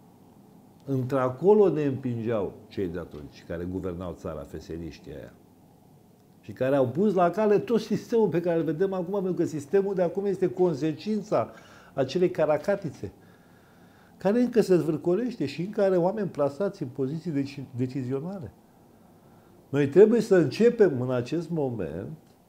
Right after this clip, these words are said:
chiar să schimbăm acest mecanism politic și trebuie schimbat, repet, din interiorul Parlamentului, venind cu echipe de oameni noi,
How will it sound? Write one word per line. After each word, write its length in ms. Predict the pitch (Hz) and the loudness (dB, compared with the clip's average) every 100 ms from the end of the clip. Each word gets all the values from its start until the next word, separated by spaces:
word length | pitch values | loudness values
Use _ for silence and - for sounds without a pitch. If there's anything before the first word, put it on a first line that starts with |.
| _ _ _ _ _ | _ _ _ _ _
chiar 260 | - 220 | 0 0
să 220 | 226 214 - | 0 -4 -4
schimbăm 760 | - - 165 156 170 226 180 107 - _ - _ _ - - - _ - _ _ - _ - - | -10 -6 -4 0 0 0 -4 -10 -18 _ -20 _ _ -20 -20 -20 _ -20 _ _ -20 _ -20 -10
acest 480 | - 123 170 170 - 160 120 110 127 | -6 -4 -2 -4 -6 -8 -8 -6 -6
mecanism 480 | 131 143 147 170 180 | -4 -2 -2 -2 -2
politic 400 | - 165 202 180 | -2 -2 -2 -6
și 60 | - | -2
trebuie 280 | 170 165 160 | -2 0 -2
schimbat, 680 | - 147 139 160 196 - - - _ - | -2 -4 2 4 2 -2 -20 -20 _ -20
repet, 420 | - 160 165 190 190 - - 117 | -6 -6 4 2 2 -16 -14 -6
din 160 | 117 131 | -2 0
interiorul 800 | 127 107 123 117 117 147 185 180 | -2 4 4 4 2 4 4 4
Parlamentului, 1120 | 180 143 135 123 123 135 160 196 202 214 214 170 | 4 2 4 2 2 -2 -2 0 0 0 -2 -4
venind 580 | 127 127 147 170 143 - - | 0 2 2 0 -2 -8 -18
cu 100 | - | 0
echipe 360 | 135 127 - 156 | 2 2 -2 -2
de 140 | 127 | 2
oameni 460 | 127 131 127 120 98 101 - - 120 | 2 2 -2 -2 -4 -10 -20 -12 -4
noi, 440 | 117 120 143 202 | 0 2 2 0